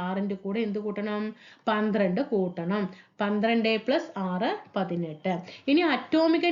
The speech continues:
നമ്പർ ട്വന്റി ത്രീ തന്നിട്ടുണ്ട്. വൺ എസ് ക്വയർ, ടു എസ് ക്വയർ, ത്രീ പി സിക്സ്, ഫോർ എസ് ക്വയർ, ത്രീ ഡി ത്രീ തന്നിട്ടുണ്ട്. അപ്പൊ ബ്ലോക്ക് നമുക്ക് മനസ്സിലായി, ഡി ബ്ലോക്ക്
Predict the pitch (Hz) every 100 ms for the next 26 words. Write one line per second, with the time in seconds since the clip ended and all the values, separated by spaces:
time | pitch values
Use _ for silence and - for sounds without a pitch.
0 | 302 254 247 277 - 220 208 214 233 254
1 | 254 202 180 175 175 180 302 - - -
2 | 226 240 269 - 262 262 240 233 240 233
3 | 240 233 233 233 - 233 226 226 226 220
4 | 208 233 226 208 208 208 214 - 233 277
5 | 208 185 196 196 226 190 175 175 175 175
6 | 247 - - - - 196 190 190 190 202
7 | 220 214 190 196 185 175 - 185 190 170
8 | 170 185 190 196 190